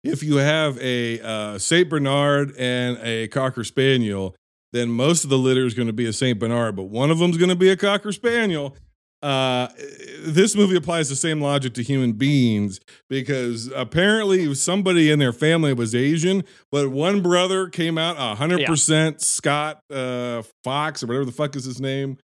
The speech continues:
Speaker 1: uh, from Party of Five.
Speaker 2: Party of Five.
Speaker 1: And the other one came out as the guy from John Wick three.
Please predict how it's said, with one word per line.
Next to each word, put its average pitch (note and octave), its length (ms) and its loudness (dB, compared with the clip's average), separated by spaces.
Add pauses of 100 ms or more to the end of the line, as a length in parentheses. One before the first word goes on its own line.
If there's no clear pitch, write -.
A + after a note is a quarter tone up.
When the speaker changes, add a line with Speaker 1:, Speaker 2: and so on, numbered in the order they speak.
(480)
Speaker 1:
uh, G#2+ 220 -4
from G#2+ 160 -10
Party C#3+ 240 2
of A#2+ 100 -2
Five. C3 420 -4
Speaker 2:
Party A#2+ 180 -4
of A2+ 80 -10
Five. A2 540 -4 (140)
Speaker 1:
And D3 260 2
the D3+ 120 0
other F3 180 2
one D#3+ 240 -2
came D#3+ 320 -2
out D3+ 220 -2
as B2+ 180 -2
the B2+ 80 -4
guy C#3+ 260 -2
from C3 160 -12
John C3 300 -6
Wick B2 180 -8
three. A2+ 480 -6